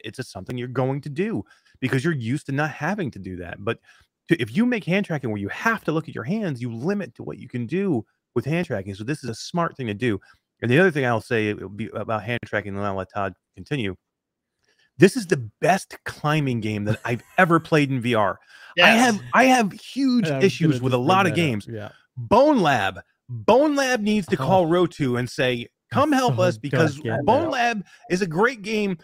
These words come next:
Speaker 1: who can't get their freaking climbing right. They need to call Rotu and say, "Guys, come teach us,"
Speaker 3: Help,
Speaker 1: because this
Speaker 3: help
Speaker 1: is the,
Speaker 3: us.
Speaker 1: this is hand tracking and it's the
Speaker 3: <laughs>
Speaker 1: best climbing I've ever seen.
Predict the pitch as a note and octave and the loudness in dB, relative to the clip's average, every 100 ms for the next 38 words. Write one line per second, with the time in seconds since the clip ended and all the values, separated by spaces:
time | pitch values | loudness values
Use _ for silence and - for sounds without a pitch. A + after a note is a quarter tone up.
0 | - F3 - C4+ A#3+ A#3 G#3 F3 B3 A3 | -4 -4 0 -2 0 -4 -6 -6 -8 -8
1 | E3 - A#3+ B3 D#3 A2+ G#2 _ _ E3+ | -12 -6 -4 -4 -4 -6 -8 _ _ -2
2 | B3 C#4+ - A3+ G#3+ G#3+ A3+ F#3+ E3+ D3 | 0 -2 -2 -2 2 0 0 -2 -2 -2
3 | E3 C#3 _ _ - G#3+ C#3 A3 A#3+ A3+ | -4 -4 _ _ -8 -8 -4 -4 -4 -4
4 | A3 A#2 - _ - F#3+ E3+ E3+ A3 F#3+ | -8 -8 -10 _ -6 -4 -2 -2 -4 -2
5 | E3 B2+ - _ _ G#3 C#4+ C#4+ A3 E3 | -2 -4 -12 _ _ -6 -4 -2 -4 -4
6 | C4+ D4 A#3 - G#3+ G3+ F#3 E3+ E3+ F3 | -4 -2 -4 -2 -2 -2 -2 -2 0 0
7 | F3 - A3+ B3 - - G#3 A#3 A3 F3+ | 0 -2 -4 -6 -10 -8 -6 -4 -2 -2
8 | F#3 F#3 - B3+ C#4 | -2 -4 -6 -8 -8